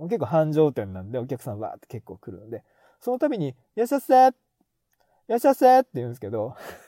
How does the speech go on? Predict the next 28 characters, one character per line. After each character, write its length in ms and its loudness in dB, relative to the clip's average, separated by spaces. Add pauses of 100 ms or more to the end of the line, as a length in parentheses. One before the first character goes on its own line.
(300)
<laughs> 680 -12
で 160 -2
も、 180 2 (280)
「も 200 6
っ 60 4
と 140 6
く 100 6
れ」 100 8
と、 120 0
「も 140 6
っ 40 2
と 140 4
客 240 4
入 140 8
っ 40 4
て 120 0
こ 120 6
い」 40 4
っ 20 -14
て 240 -10 (260)
思 180 0
う、 140 6
思 200 4
う 40 4
ん 40 0
で 40 -8
す 60 -8
よ。 160 -6